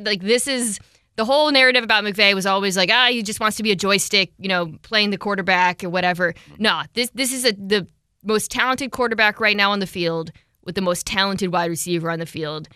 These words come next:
Speaker 1: making an absolutely insane play, and it's ultimately why they won the game.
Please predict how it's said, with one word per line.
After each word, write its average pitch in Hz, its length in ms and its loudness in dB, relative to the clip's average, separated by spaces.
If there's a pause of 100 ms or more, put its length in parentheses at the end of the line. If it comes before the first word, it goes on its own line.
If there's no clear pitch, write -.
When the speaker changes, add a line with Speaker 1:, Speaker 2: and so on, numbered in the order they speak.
(200)
Speaker 1:
making 180 600 -2 (260)
an 233 100 -8 (100)
absolutely 165 600 -4 (160)
insane 151 600 -8 (160)
play, 151 360 -6
and 165 100 -6
it's - 240 -8
ultimately 175 320 -6
why 139 160 -6
they - 80 -12
won - 160 -12
the - 80 -14
game. - 220 -20